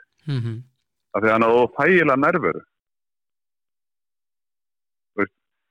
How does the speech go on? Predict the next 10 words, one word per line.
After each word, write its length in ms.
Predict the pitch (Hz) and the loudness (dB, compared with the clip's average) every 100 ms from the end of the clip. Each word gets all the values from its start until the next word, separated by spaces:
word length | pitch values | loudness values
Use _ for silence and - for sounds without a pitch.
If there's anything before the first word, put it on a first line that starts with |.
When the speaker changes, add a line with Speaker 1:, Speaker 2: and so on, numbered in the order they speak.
| _ _ _ _ _ _ _ _ - _ _ _ - | _ _ _ _ _ _ _ _ -20 _ _ _ -14
Speaker 1:
Ég, 400 | 170 143 185 208 | -4 -2 0 -2
Speaker 2:
þetta 100 | 123 | -2
snýst 160 | 165 175 | 0 2
Speaker 1:
ég, 80 | 202 | 2
Speaker 2:
bara 120 | 123 | 0
í 60 | 147 | 0
hringi. 300 | 175 - - _ - | -2 -4 -20 _ -6
Speaker 1:
já, 120 | 165 175 | -2 0
ég, 360 | 190 214 220 - | 0 0 -2 -8
sko, 460 | - 208 202 196 | -6 0 2 2